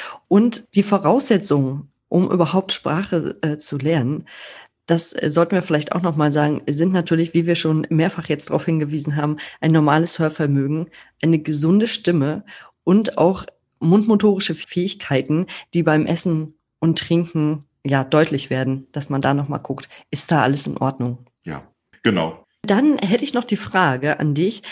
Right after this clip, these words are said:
Speaker 1: Was sind denn deiner Meinung nach die größten Fehler, die Eltern in Bezug auf das Sprechenlernen machen können?
Speaker 2: Mhm. Ja, ich glaub, der größte Fehler ist, ähm, wenn Eltern davon ausgehen, dass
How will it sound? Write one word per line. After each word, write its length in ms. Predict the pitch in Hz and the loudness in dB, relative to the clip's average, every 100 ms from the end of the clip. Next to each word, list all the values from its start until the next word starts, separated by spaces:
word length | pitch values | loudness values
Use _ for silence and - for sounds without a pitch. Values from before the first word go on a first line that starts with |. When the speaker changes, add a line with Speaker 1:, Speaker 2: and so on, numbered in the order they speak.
| - | -10
Speaker 1:
Was 160 | - 190 | -4 0
sind 180 | 226 226 | 0 2
denn 180 | 175 165 | 0 0
deiner 300 | 175 214 226 | 0 2 2
Meinung 420 | 196 175 180 196 | 2 2 -2 -4
nach 300 | 185 123 123 | -2 -2 -6
die 120 | - 151 | -8 -2
größten 380 | 165 208 208 | 0 0 -2
Fehler, 400 | 208 - 196 180 | -2 2 2 2
die 240 | 135 - - | -2 -4 -2
Eltern 320 | 180 185 175 | 0 0 0
in 160 | 175 165 | 0 0
Bezug 380 | 170 - 202 | -2 -4 -2
auf 180 | 98 165 | -2 -2
das 160 | - 160 | -4 -6
Sprechenlernen 800 | - - 190 202 196 170 165 151 | -6 -2 -2 0 2 2 2 0
machen 300 | 143 - 131 | -4 -6 -12
können? 360 | - 120 123 - _ | -8 -8 -8 -14 _
Speaker 2:
Mhm. 260 | 101 107 147 _ _ _ - | -14 -14 -16 _ _ _ -8
Ja, 100 | 110 | -6
ich 100 | - | 0
glaub, 240 | 135 143 | -2 2
der 320 | 123 117 - - _ _ | 4 4 0 -8 _ _
größte 440 | - 113 170 - - | 0 4 4 4 -2
Fehler 420 | - 139 131 113 | 2 2 2 0
ist, 560 | 127 123 - - - 117 | 0 -2 -6 -10 -10 -4
ähm, 280 | 110 113 101 | -4 -2 0
wenn 300 | 117 113 - | 0 0 0
Eltern 480 | 120 143 139 127 110 | 2 2 -2 -2 0
davon 360 | 131 127 117 - | -2 0 -4 -2
ausgehen, 720 | 110 139 - - 120 127 113 | 0 2 0 -2 0 -2 -2
dass 260 | 113 117 | -2 0